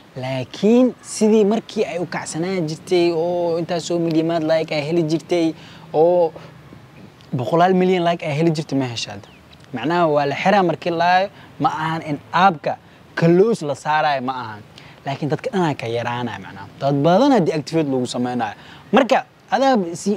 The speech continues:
si muuqaal leh u soo gelinaysa, u gelinaysa, daalaysa, waa iska dhaafi weylaysa. Sida gabadhaa sidoo kaleeto oo Maraykanka joogto. Macnaha gabadhaa sidoo waan ku arkay because waa ku xirnaan jiray inta badan. Waxaan la yaabi jiray inta likes ay hesho, bilimaadka iyo milimaadka intaas oo like ay helayso,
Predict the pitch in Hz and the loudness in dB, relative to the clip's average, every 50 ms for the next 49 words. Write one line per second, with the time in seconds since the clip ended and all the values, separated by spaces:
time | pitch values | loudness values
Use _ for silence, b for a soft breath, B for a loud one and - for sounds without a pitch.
0 | 185 196 202 214 208 185 - - 202 202 202 208 190 - 214 214 220 214 185 151 | -2 -2 0 2 2 2 4 4 4 4 6 4 4 4 4 4 4 4 2 2
1 | 135 190 180 151 160 185 214 220 214 185 170 190 190 151 151 170 202 226 247 226 | 0 0 2 2 2 4 4 4 4 2 0 0 0 2 2 4 6 6 6 4
2 | 180 156 143 135 170 247 302 320 330 320 302 269 262 - 165 151 156 - - - | 4 2 2 2 4 4 6 4 4 4 0 -2 -4 -8 -12 -14 -10 -8 -4 0
3 | - 170 165 143 147 147 139 127 120 - 160 151 143 135 151 170 185 151 151 139 | 0 2 2 2 0 0 0 -2 -2 -2 -2 0 2 2 2 2 2 0 -2 -2
4 | - 143 123 120 113 - 117 120 117 113 113 117 117 120 117 - 113 107 104 101 | -4 -6 -6 -6 -4 -4 -4 -4 -4 -4 -4 -4 -4 -4 -6 -8 -10 -12 -12 -12
5 | 98 101 - - B B B B B B B 139 143 170 175 180 220 226 220 196 | -14 -16 -18 -20 B B B B B B B -6 -4 -2 0 2 2 2 0 -2
6 | - 185 - 170 147 139 131 - 147 139 123 - 127 123 131 147 156 - B B | -4 -6 -6 -4 -4 -4 -4 -6 -8 -12 -10 -10 -8 -4 -4 -4 -4 -4 B B
7 | B B B B B B B 131 127 - - - - 127 135 135 147 151 143 127 | B B B B B B B -8 -8 -8 -8 -8 -6 -4 -2 -2 0 -2 -2 -2
8 | 139 143 139 131 123 127 120 131 127 135 131 - - b b b b - - - | -4 -4 -4 -6 -6 -4 -4 -2 -2 -2 -4 -6 -10 b b b b -14 -10 -8
9 | 127 123 131 147 165 165 151 135 127 139 143 - 170 143 - 151 131 120 117 - | -4 -2 0 0 0 0 0 -2 -2 -6 -6 -6 -8 -10 -8 -8 -10 -10 -10 -14
10 | - - - - - - - - - 123 127 131 127 123 - 131 - - - 127 | -18 -20 -20 -20 -20 -20 -20 -14 -10 -8 -6 -6 -6 -6 -8 -10 -10 -10 -12 -10
11 | 120 123 123 117 - - 117 110 110 110 117 117 117 117 123 135 135 135 127 - | -8 -8 -8 -8 -8 -8 -10 -8 -8 -6 -6 -6 -4 -4 -4 -2 -2 -4 -4 -8
12 | - - 123 117 113 113 117 113 120 123 131 143 156 170 160 - - 165 156 143 | -10 -12 -10 -8 -6 -6 -6 -4 -4 -2 0 0 0 0 0 -2 -4 -6 -2 0
13 | 160 143 - - 135 143 151 156 160 160 170 180 175 151 131 - - | 0 0 0 0 -2 0 0 0 0 -2 0 0 0 0 0 -2 -6